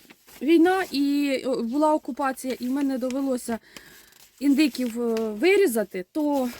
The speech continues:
в мене лишилась одна індичка. Але в мене є такі кури, які так само сідають на яйця. Будь ласка, хто вам заважає придбати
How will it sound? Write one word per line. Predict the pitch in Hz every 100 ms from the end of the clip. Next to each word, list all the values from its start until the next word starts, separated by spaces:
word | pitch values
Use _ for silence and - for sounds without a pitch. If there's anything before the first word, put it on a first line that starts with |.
| -
в | 247
мене | 311 453 285
лишилась | 269 339 302 277
одна | 254 269 240
індичка. | 214 190 180 - 185 - -
Але | 233 277
в |
мене | 302 349
є | 320 339
такі | 311 -
кури, | 285 - 359 415 226 - -
які | 240 233
так | 320 277
само | - 311 339
сідають | - 240 262 269
на | 254
яйця. | 247 240 220 240
Будь | 226 254
ласка, | 330 330 - 226
хто | -
вам | 349 311
заважає | 269 262 269 277 381 370
придбати | - 226 262 277 247